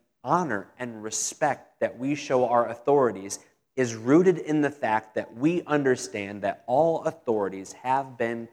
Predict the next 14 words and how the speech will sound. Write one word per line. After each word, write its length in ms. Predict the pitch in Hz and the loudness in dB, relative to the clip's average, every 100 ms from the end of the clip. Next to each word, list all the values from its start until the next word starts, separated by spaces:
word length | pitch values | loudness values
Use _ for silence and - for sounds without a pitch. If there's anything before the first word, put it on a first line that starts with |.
| - | -16
placed 320 | 104 104 - - | -16 -16 -20 -12
by 260 | 92 95 92 _ _ | -8 -8 -8 _ _
God. 340 | 95 85 - - _ _ _ _ _ _ _ _ - | -10 -10 -12 -20 _ _ _ _ _ _ _ _ -8
And 120 | 135 | -4
so 160 | 131 135 | 0 2
when 240 | 127 123 | 2 4
we 160 | 139 208 | 4 6
are 100 | 190 | 4
confronted 580 | - 143 - 123 113 117 | 2 -2 0 -2 -2 -2
with 180 | 117 | 0
a 60 | 120 | 0
verse 400 | 104 143 160 - | 4 6 6 4
that 200 | - 107 | 0 0
says, 440 | - 117 101 101 | 2 2 2 0